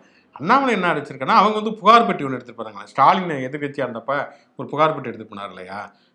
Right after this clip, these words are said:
அது மாதிரி இவங்க வந்து விடியல முடியல அப்படின்னு சொல்லிட்டு ஒரு புகார் பெட்டியை எடுத்துட்டு போறாங்களா வந்து. அந்த புகார் பெட்டியில வந்து பல புகார்கள் போடலாம்.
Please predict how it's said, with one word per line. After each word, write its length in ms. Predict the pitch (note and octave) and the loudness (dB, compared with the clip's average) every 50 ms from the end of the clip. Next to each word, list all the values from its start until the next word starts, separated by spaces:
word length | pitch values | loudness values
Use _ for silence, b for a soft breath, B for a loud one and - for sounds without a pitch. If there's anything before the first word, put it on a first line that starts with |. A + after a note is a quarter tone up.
| _ - | _ -8
அது 160 | B2 D3+ F3 | -4 -4 -2
மாதிரி 220 | F3 E3+ F#3+ G3+ F#3+ | 0 0 0 0 0
இவங்க 200 | D#3 D3+ C#3+ B2+ | -4 -4 -6 -8
வந்து 260 | B2 C#3 D#3 F3+ F3+ D#3+ B2 - C3 | -8 -8 -8 -6 -6 -6 -6 -6 -8
விடியல 320 | C3+ D3+ F#3+ F#3+ F#3+ F#3 E3+ | -8 -4 -2 0 0 0 0
முடியல 360 | D3+ C#3+ D3 C#3+ C#3+ C3+ A#2 | -2 -2 -2 0 0 0 -2
அப்படின்னு 280 | A2 A2+ A#2 A2 A2 - | -2 -4 -8 -10 -10 -12
சொல்லிட்டு 320 | A2 G#2 G#2 G2+ D#3 F3 E3+ C3 G#2+ F#2+ - b b b b b b b b - | -14 -14 -12 -8 -6 -6 -4 -6 -6 -8 -10 b b b b b b b b -16
ஒரு 80 | A2+ | -14
புகார் 280 | A2 - C#3 E3+ F3+ E3 | -10 0 2 2 2 2
பெட்டியை 240 | D3+ C3 - B2 A2+ | 0 -4 -6 -6 -6
எடுத்துட்டு 280 | G#2 G#2+ A2 A2 A2 | -6 -8 -12 -12 -10
போறாங்களா 300 | A#2 A2 A2 G#2+ G#2 G#2+ | -8 -8 -8 -8 -8 -10
வந்து. 200 | G2+ G2+ G#2 D#3 A3 A2+ b b b b b b _ | -10 -6 -6 -6 -6 -6 b b b b b b _
அந்த 160 | - A2 G#2 A2+ | -16 -12 -12 -12
புகார் 360 | - - D3+ G3+ A3+ A#3 A#3 | -8 -2 2 4 4 4 2
பெட்டியில 300 | A3 - - D#3 C#3+ B2+ | -2 -6 -6 -6 -6 -4
வந்து 260 | A#2+ A#2 B2+ - F#3 F3 C3+ | -6 -6 -8 -8 -8 -8 -8
பல 180 | - - B2+ D3+ | -2 0 2 2
புகார்கள் 460 | E3 E3+ E3+ F3 F#3 F#3+ F#3 D#3+ - | 2 2 0 0 0 0 -2 -4 -2
போடலாம். 340 | - B2+ B2 B2 C#3+ F#3 F#3+ | -2 -2 0 0 -2 -2 -2